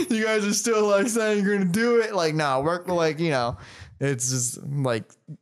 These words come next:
gotta start small and then go big. Um, and then that way I can even, you know,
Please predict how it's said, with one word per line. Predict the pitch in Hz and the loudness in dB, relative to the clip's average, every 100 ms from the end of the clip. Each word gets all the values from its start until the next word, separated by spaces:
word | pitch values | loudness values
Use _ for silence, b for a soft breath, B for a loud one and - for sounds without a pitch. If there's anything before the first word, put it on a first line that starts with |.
| 147 | -4
gotta | 127 | -2
start | - 110 | -2 -4
small | - 123 107 | -2 -2 -2
and | |
then | 104 | -4
go | 101 98 | -4 -4
big. | 101 - - _ _ _ _ 113 | -4 -6 -10 _ _ _ _ -2
Um, | 104 107 98 101 _ B B B - _ _ _ - - | 0 0 -2 -6 _ B B B -16 _ _ _ -10 -6
and | 120 | -4
then | 113 | -2
that | 107 151 | -2 0
way | 117 | -2
I | 101 | -2
can | 101 | -4
even, | 101 101 98 101 - | -4 -4 -4 -6 -14
you | 117 | -10
know, | 120 113 | -8 -10